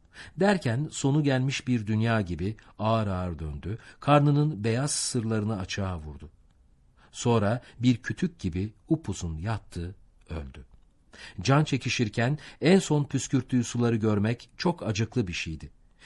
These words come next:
Gizli eller bir havuzun sularını kestikten sonra güçlü bir fıskiyenin son püskürtüleri olan sular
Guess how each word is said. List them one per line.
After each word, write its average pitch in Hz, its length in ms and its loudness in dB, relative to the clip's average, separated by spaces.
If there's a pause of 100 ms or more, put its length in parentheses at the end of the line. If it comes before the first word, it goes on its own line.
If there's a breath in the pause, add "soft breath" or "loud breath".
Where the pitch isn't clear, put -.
(140 loud breath)
Gizli 123 320 2
eller 117 480 2 (200 loud breath)
bir 143 140 6
havuzun 135 420 2
sularını 139 480 2
kestikten 127 580 0
sonra 117 400 2 (200 loud breath)
güçlü 143 420 2
bir 156 140 2
fıskiyenin 123 680 0 (140)
son 196 380 0
püskürtüleri 123 720 0
olan 92 300 0
sular 90 420 -4